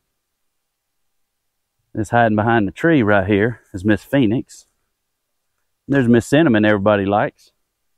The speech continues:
There's Miss Phoenix's mother, Miss Evie, with all her makeup on. And there is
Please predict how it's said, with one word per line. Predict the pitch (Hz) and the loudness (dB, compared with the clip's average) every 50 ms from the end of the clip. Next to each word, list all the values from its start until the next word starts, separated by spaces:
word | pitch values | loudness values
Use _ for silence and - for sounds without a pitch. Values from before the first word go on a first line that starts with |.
| _ _ _ _ _ _ _ _ _ _ _ _ _ _ _ _ - | _ _ _ _ _ _ _ _ _ _ _ _ _ _ _ _ -4
There's | 117 117 101 117 | -4 -2 0 0
Miss | 120 107 - | 0 0 0
Phoenix's | - 127 131 123 113 107 - - 110 101 90 | 0 0 2 2 2 0 -2 -4 -4 -4 -2
mother, | 113 123 139 127 110 110 123 131 - - - _ _ _ _ _ _ _ _ _ | 0 2 2 2 2 0 -2 -4 -6 -12 -20 _ _ _ _ _ _ _ _ _
Miss | 110 107 98 127 | -4 -2 0 0
Evie, | 127 123 110 95 95 104 127 120 - _ _ _ _ _ _ _ _ _ _ _ _ _ _ _ _ _ _ - - - - _ _ _ _ _ _ _ _ _ _ _ _ _ _ - | 0 2 0 0 -2 -2 -4 -6 -10 _ _ _ _ _ _ _ _ _ _ _ _ _ _ _ _ _ _ -20 -20 -20 -20 _ _ _ _ _ _ _ _ _ _ _ _ _ _ -10
with | - 101 | -6 -2
all | 98 101 107 104 | 0 2 2 2
her | 101 | 2
makeup | 107 107 110 110 98 - 110 98 - - | 2 2 2 0 0 0 -2 -2 0 -2
on. | 101 95 98 117 107 - _ _ _ _ _ _ _ _ _ - _ _ _ - - _ _ _ _ _ _ | -2 0 -2 -2 -4 -6 _ _ _ _ _ _ _ _ _ -20 _ _ _ -20 -20 _ _ _ _ _ _
And | 117 104 101 | -6 -2 0
there | 104 107 120 123 | 0 2 2 2
is | 113 107 98 101 107 - - - | 2 2 0 0 -2 -4 -8 -16